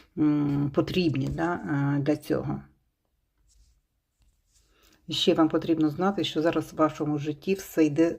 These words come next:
за планом. За Божим планом, так, як повинно бути в вашому житті.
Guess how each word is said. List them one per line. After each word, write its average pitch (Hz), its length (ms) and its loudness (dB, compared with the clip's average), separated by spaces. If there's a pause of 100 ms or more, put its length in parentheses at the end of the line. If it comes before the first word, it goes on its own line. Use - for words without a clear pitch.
за 151 200 -2
планом. 143 440 -4 (1400)
За 170 120 6
Божим 185 340 4
планом, 147 380 2
так, 160 160 -4
як 170 120 -2
повинно 160 360 2
бути 175 260 -2
в 143 80 -2
вашому 147 380 -2
житті. - 420 -10